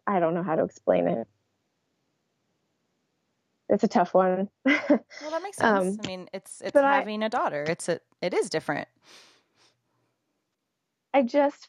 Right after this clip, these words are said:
Speaker 1: felt, I don't know, whole, I guess. I, I, I'm sitting here looking at some of my maternity photos as I talk, and I'm trying to find the right words, and it's really difficult sometimes. Um, but I just,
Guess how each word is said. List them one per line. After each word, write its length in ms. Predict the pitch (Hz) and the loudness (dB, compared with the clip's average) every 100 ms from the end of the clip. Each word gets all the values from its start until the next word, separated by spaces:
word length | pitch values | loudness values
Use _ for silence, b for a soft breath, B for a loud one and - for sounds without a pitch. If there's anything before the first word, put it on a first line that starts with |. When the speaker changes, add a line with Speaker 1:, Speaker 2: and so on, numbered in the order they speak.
| - | 0
Speaker 1:
felt, 480 | 247 240 240 - - - - _ _ _ _ _ _ _ _ _ _ _ _ _ _ _ 349 | 2 4 2 -4 -14 -20 -20 _ _ _ _ _ _ _ _ _ _ _ _ _ _ _ -4
I 80 | |
don't 140 | 392 262 | 0 2
know, 340 | 220 285 311 _ _ _ _ _ | 2 0 -2 _ _ _ _ _
whole, 760 | - 196 208 262 311 349 359 - - | 4 6 8 6 4 0 -4 -8 0
I 120 | - | 0
guess. 300 | 277 320 339 - _ B B - - | 4 2 2 -4 _ B B -4 0
I, 500 | - - 247 269 220 | 2 4 4 4 2
I, 80 | 240 | 0
I'm 120 | 311 | -2
sitting 280 | - 294 311 | -2 -4 0
here 140 | 277 | -2
looking 360 | 214 214 220 190 | 0 -2 -2 -2
at 120 | 175 | -2
some 100 | 214 | 0
of 80 | 202 | 0
my 120 | 190 | 2
maternity 460 | 190 185 208 175 151 | 0 2 2 2 -2
photos 380 | - 175 160 180 | 0 2 2 2
as 140 | 190 190 | 0 4
I 120 | 165 | 2
talk, 320 | - 180 175 180 | 4 2 2 0
and 80 | |
I'm 140 | 165 175 | -2 0
trying 300 | 202 202 180 | 2 2 0
to 60 | |
find 240 | 180 180 165 | 0 0 0
the 80 | 170 | 0
right 220 | 175 - | 0 2
words, 280 | 196 190 190 | 2 2 2
and 120 | 185 | -2
it's 160 | - - | -4 2
really 220 | 233 269 | 4 4
difficult 460 | 220 262 277 180 202 | 2 2 2 2 2
sometimes. 640 | 180 190 185 185 202 208 _ B B B _ - | 0 2 2 2 0 -4 _ B B B _ 0
Um, 460 | 202 180 175 208 _ _ _ - | 2 2 0 -4 _ _ _ 2
but 100 | 247 | 4
I 100 | 247 | 4
just, 340 | 320 311 | 2 2